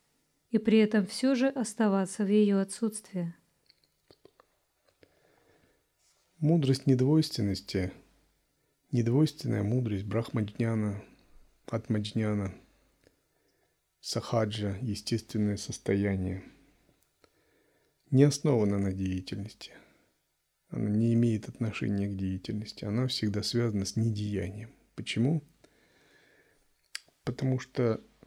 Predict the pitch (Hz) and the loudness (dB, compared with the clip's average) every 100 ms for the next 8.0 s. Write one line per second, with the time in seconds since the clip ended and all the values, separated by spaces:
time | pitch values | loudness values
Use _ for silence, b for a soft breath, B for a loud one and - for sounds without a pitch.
0 | _ - - - - 160 123 101 110 107 | _ -16 -6 -2 4 4 4 2 2 0
1 | 101 95 - - - - - _ 117 101 | -4 -6 -8 -12 -20 -20 -20 _ -2 0
2 | 117 135 - 104 98 98 104 101 95 98 | 0 -2 -8 -8 -4 -4 -4 -4 -6 -6
3 | - 104 113 - _ _ _ _ _ _ | -8 -12 -12 -16 _ _ _ _ _ _
4 | _ _ _ _ _ _ _ _ _ _ | _ _ _ _ _ _ _ _ _ _
5 | _ _ _ - 117 110 - 104 107 101 | _ _ _ -6 -4 -4 -4 -2 0 -2
6 | - 98 - 123 - 113 104 - 101 104 | -4 -6 -2 -4 0 0 -2 -6 -8 -8
7 | - 139 - - 110 107 101 92 - 117 | -2 -2 -2 0 0 0 -4 -6 -8 -10